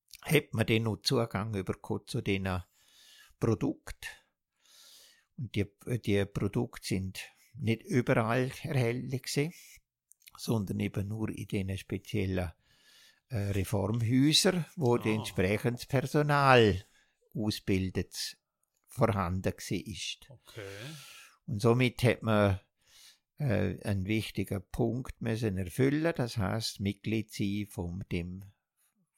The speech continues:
Speaker 1: Verband von der Schweizerischen Reform- und Diätfachgeschäft.
Speaker 2: Und das hat man als Standort von dort können, oder als
Speaker 1: Und das hat
Speaker 2: Schweizer
Speaker 1: man,
Speaker 2: Bürgerin
Speaker 1: und
Speaker 2: wird
Speaker 1: das hat man
Speaker 2: angestellt?
Speaker 1: dann, äh, müssen,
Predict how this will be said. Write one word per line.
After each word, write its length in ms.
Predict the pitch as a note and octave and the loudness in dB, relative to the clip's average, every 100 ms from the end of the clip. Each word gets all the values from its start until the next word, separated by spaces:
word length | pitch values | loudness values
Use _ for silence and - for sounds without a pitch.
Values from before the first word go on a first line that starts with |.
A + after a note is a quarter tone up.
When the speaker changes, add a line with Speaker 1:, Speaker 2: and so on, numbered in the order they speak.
| _ _ _ _ _ _ | _ _ _ _ _ _
Speaker 1:
Verband 540 | A2 - F#2 F2+ A2 | -6 -2 -2 -2 -6
von 160 | - G2+ | -8 -6
der 100 | F2+ | -6
Schweizerischen 720 | - E2 - - G#2+ G#2 C3 | -8 -10 -10 -6 -6 -6 -6
Reform- 480 | B2 A2 G2+ F2+ A2 | -6 -4 -4 -4 -4
und 180 | D3 - | -6 -2
Diätfachgeschäft. 960 | C3+ A#2 - F2+ - - F2 - - _ _ _ | 0 0 -2 -8 -8 -10 -12 -12 -16 _ _ _
Speaker 2:
Und 180 | - A2+ | -16 -12
das 180 | A#2 A#2+ | -10 -4
hat 240 | A#2+ A#2 - | -4 -6 -10
man 200 | A#2 A2+ | -10 -8
als 160 | A2 - | -8 -10
Standort 640 | - G#2+ A2+ A#2+ A2+ - | -8 -8 -8 -10 -12 -12
von 160 | - A2+ | -12 -10
dort 500 | A2 G#2+ G#2 - - _ - | -8 -10 -14 -16 -18 _ -8
können, 400 | A2+ B2 E3+ G3 | -6 -6 -10 -12
oder 440 | G#3 C3 B2+ - | -6 -4 -4 -4
als 260 | A#2+ A#2+ A2+ | -2 0 -2
Speaker 1:
Und 160 | G2 | -2
das 280 | A2 C3+ C3 | 0 0 0
hat 140 | B2+ B2 | 0 0
Speaker 2:
Schweizer 360 | B2 A#2 G#2 G2+ | 0 2 2 2
Speaker 1:
man, 60 | |
Speaker 2:
Bürgerin 760 | A#2+ A#2 A#2 B2 A#2 A2+ G#2+ - F3 | -2 -6 -6 -8 -8 -8 -12 -18 -8
Speaker 1:
und 120 | B2+ | -4
Speaker 2:
wird 240 | A2+ A2 B2 | -2 -2 0
Speaker 1:
das 80 | A#2+ | 2
hat 260 | G#2+ - | 2 0
man 140 | B2 G#2+ | 0 2
Speaker 2:
angestellt? 460 | G#2+ G#2+ G#2 G#2 | 2 0 0 0
Speaker 1:
dann, 0 | |
äh, 340 | G#2 G2 F#2+ G2+ - _ _ _ _ - _ _ - - - _ _ _ _ _ - - _ | 2 2 0 -4 -12 _ _ _ _ -20 _ _ -20 -20 -20 _ _ _ _ _ -18 -18 _
müssen, 760 | - A#2 G#2+ A#2+ - A#2 G#2 | -10 -4 0 0 2 2 2